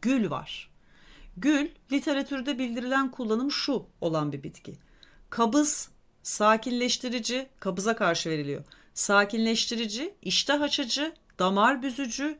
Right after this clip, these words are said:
anti-enflamatuar, koku verici, antiseptik, spazmlara karşı, ayrıca boğaz ağrılarında.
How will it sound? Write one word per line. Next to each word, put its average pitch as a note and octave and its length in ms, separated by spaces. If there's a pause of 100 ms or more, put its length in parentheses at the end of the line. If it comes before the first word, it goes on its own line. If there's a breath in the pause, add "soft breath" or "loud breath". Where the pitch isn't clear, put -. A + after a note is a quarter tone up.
(280 soft breath)
anti-enflamatuar, B3+ 1700 (320 soft breath)
koku G#3+ 340
verici, A3 560 (180)
antiseptik, C4+ 920
spazmlara B3 800
karşı, C4 480 (260 loud breath)
ayrıca A#3+ 500
boğaz G#3 300
ağrılarında. D3 640